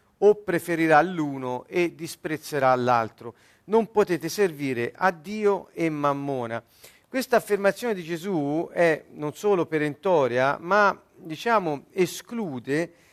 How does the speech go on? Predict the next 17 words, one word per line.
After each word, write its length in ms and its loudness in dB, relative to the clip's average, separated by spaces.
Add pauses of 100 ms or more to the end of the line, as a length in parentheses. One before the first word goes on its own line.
(220)
la 80 -8
famosa 520 0
zona 340 -2
grigia. 540 -8 (920)
Vorrei 280 4
soffermarmi 680 0
proprio 260 -2
su 200 -10
questo 320 -4
fatto, 800 0 (540)
che, 300 4
eh, 640 0
nel 720 -4
suo 320 0
parlare 800 4
il 80 -8
Signore 720 -4